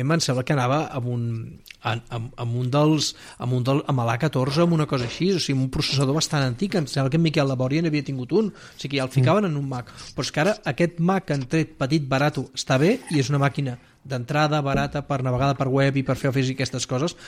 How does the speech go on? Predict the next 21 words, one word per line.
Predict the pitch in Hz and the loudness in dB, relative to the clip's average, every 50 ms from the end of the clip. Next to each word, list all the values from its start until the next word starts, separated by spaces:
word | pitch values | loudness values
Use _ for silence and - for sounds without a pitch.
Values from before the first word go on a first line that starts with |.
| - - | -18 -10
però | - 131 120 | -4 -2 -2
penseu | 120 120 - 143 151 | -2 0 0 0 2
una | 165 | 2
cosa, | 147 139 147 131 117 113 - - - - - - - - - - | 2 2 0 0 -2 -4 -10 -12 -20 -20 -20 -20 -20 -20 -18 -8
ha | - 143 143 | -4 -4 -2
sortit | - - 165 147 - 170 156 - - - - | -2 -2 -2 0 2 2 0 0 -4 -18 -8
el, | - 156 135 131 127 120 123 120 120 120 120 120 113 117 127 - - - - | -4 -2 0 0 0 0 0 0 0 -2 -2 -2 -2 -4 -6 -8 -12 -10 -4
l'arquitectura | - 135 131 123 - - 135 - 127 117 - - 143 156 170 175 | 0 2 2 2 2 0 -2 -2 -2 -4 -2 -2 0 2 4 4
dels | 175 180 165 - - - | 4 4 2 0 0 0
nous | 156 156 151 156 151 - - - - - | 2 2 2 2 0 -2 -4 -8 -10 -6
M | - 156 143 135 123 | -4 -4 -2 -2 -2
cinc | - - - 156 156 151 139 - - - _ | 0 2 4 4 4 4 2 -2 -6 -16 _
Pro | - 165 143 143 143 135 127 - - _ | -2 0 2 4 4 2 0 -2 -8 _
i | - 139 131 | -6 -4 -2
Max, | 127 131 127 123 117 143 208 - - - - - - - - - - - - | 0 2 2 2 2 2 0 -2 -6 -6 -8 -8 -8 -12 -14 -16 -18 -18 -14
és | - 139 - - | -10 -8 -8 -6
brutal. | 127 120 127 135 127 127 120 117 - 147 151 151 139 120 104 - - - - - - - - | -6 -6 -6 -4 -4 -4 -6 -4 0 2 2 2 2 0 -2 -6 -12 -18 -20 -20 -20 -20 -12
Penseu | - - 139 - - 156 151 | -8 -6 -4 -2 0 0 0
que | 151 | 0
en | 143 131 | -2 -2
el | 120 123 | -4 -4